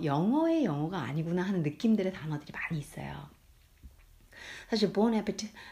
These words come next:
bon appetit 이것도 불어잖아요. ashland도 부-, ashland이 불어라는 건 아닌데 ash,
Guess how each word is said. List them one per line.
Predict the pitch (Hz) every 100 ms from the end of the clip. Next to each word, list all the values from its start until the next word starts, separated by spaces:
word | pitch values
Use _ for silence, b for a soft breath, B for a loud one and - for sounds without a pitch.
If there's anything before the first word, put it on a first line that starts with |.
| B
bon | 226 254
appetit | 220 220 - B B B
이것도 | 226 302 302 240 -
불어잖아요. | - 269 277 180 160 185 180 151 -
ashland도 | 165 185 190 196 190 190 214 220 220
부-, | - - -
ashland이 | 160 208 277 233 190 214 277 311
불어라는 | 214 190 185 170 175
건 | 180
아닌데 | 139 - -
ash, | 175 196 196 -